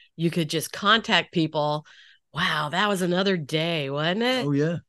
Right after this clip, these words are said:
Speaker 2: yeah.
Speaker 1: Where when somebody went out the door, you didn't know, you couldn't contact them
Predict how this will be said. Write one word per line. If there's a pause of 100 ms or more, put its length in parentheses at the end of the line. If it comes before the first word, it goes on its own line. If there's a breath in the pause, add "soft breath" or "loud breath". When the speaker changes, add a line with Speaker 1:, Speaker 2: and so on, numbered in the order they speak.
Speaker 2:
yeah.
Speaker 1:
Where
when
somebody
went
out
the
door,
you
didn't
know, (240 soft breath)
you
couldn't
contact
them